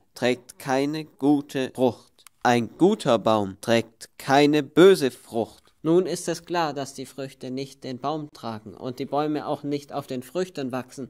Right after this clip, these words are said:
sondern umgekehrt. Die Bäume tragen die Frucht und die Früchte wachsen auf den Baum. Wie nun die Bäume eher da sein müssen als die Früchte und die Früchte den Baum weder gut noch böse machen, sondern die Bäume machen die Früchte.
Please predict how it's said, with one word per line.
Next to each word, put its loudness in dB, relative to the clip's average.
sondern -2
umgekehrt. -8
Die -4
Bäume -4
tragen -6
die -4
Frucht -8
und -2
die -8
Früchte -6
wachsen -6
auf -6
den -6
Baum. -6
Wie 0
nun 0
die -4
Bäume -2
eher -4
da -2
sein -6
müssen -10
als -8
die -12
Früchte -12
und -4
die -8
Früchte -6
den -4
Baum -4
weder -2
gut -6
noch -4
böse -2
machen, -6
sondern -2
die -6
Bäume -2
machen -8
die -10
Früchte. -8